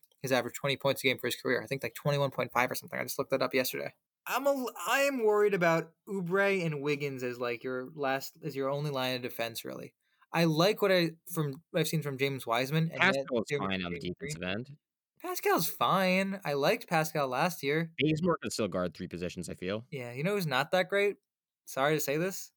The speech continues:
Speaker 2: No, it's not Jordan Poole. It's not Jordan
Speaker 1: Jordan
Speaker 2: Poole.
Speaker 1: Poole!
Speaker 2: It's not Jordan Poole. He's
Speaker 1: Jordan,
Speaker 2: great. He's
Speaker 1: no, he's
Speaker 2: phenomenal.
Speaker 1: not! Jordan Poole's
Speaker 2: He's phenomenal.
Speaker 1: Listen,
Speaker 2: He's phenomenal.
Speaker 1: Caris LeVert, Duncan Robinson, great players, great players. Not everyone's gonna be great.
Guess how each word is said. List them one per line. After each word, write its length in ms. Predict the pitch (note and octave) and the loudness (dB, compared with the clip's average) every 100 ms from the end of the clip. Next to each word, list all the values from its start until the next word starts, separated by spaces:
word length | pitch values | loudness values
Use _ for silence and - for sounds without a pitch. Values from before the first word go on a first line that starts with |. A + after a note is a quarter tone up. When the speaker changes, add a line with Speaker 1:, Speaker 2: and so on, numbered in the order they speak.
| _ _ _ _ _ | _ _ _ _ _
Speaker 2:
No, 200 | B2 E3 | 0 2
it's 100 | D#3 | 4
not 140 | F#3 G3 | 2 2
Jordan 220 | G#3 F3+ | 2 0
Poole. 180 | E3 D3 | 0 0
It's 100 | A#2+ | 2
not 140 | C3+ | -2
Jordan 300 | D#3 A3 B3+ | 2 4 4
Speaker 1:
Jordan 160 | C4+ C#4 | 0 2
Speaker 2:
Poole. 0 | |
Speaker 1:
Poole! 480 | E4+ F4 E4+ B3+ D#3+ | 2 4 4 2 -2
Speaker 2:
It's 340 | - _ F#3 | -10 _ 0
not 120 | G3 | 0
Jordan 220 | A3+ A3 | 2 0
Poole. 320 | G3+ B3+ F3 G2 | 0 2 2 2
He's 160 | D3 C#3+ | -4 -2
Speaker 1:
Jordan, 120 | D#4 | 2
Speaker 2:
great. 240 | A3 B2+ - | 4 2 -4
He's 100 | - G4 | 0 2
Speaker 1:
no, 60 | G4 | 4
he's 60 | |
Speaker 2:
phenomenal. 380 | F4 G#3+ G#4 G#4+ | 4 4 4 4
Speaker 1:
not! 140 | F4+ - _ - | 2 -4 _ -2
Jordan 240 | F#4 G#4 | 0 0
Poole's 240 | E4 F4 D4+ | 2 0 2
Speaker 2:
He's 60 | |
phenomenal. 400 | C4 C3+ A#2 F2 - _ | 2 0 0 -6 -12 _
Speaker 1:
Listen, 220 | C#4 C4 | -4 -2
Speaker 2:
He's 40 | D3+ | -2
phenomenal. 400 | A2+ G2+ F2 E2+ - | -2 -2 -4 -10 -6
Speaker 1:
Caris 260 | C#4 E4 C#4 | 0 0 2
LeVert, 460 | G3+ E3+ A3+ - - | 4 4 4 0 -4
Duncan 280 | - G#3+ G#3 | 0 0 2
Robinson, 600 | F3+ F3+ G3 G3 A3 G3+ F#3+ _ | 4 4 2 -2 -2 -4 -10 _
great 480 | F3 G#3 A3+ A#3 G#3 | -14 -8 -2 -2 -2
players, 480 | E3+ F#3+ F3+ D#3 B2 | -4 0 2 0 -2
great 320 | - G3 F#3+ | -4 -2 -2
players. 480 | - F3 D#3 B2+ - _ | -2 -2 -2 -6 -16 _
Not 180 | A3 B3+ | -4 0
everyone's 360 | B3+ C4 C4+ A#3 | 2 2 2 2
gonna 180 | B3 A#3+ | 0 0
be 100 | A#3+ | 0
great. 520 | F#3 B3 C4 E3 - | 2 2 2 -2 -10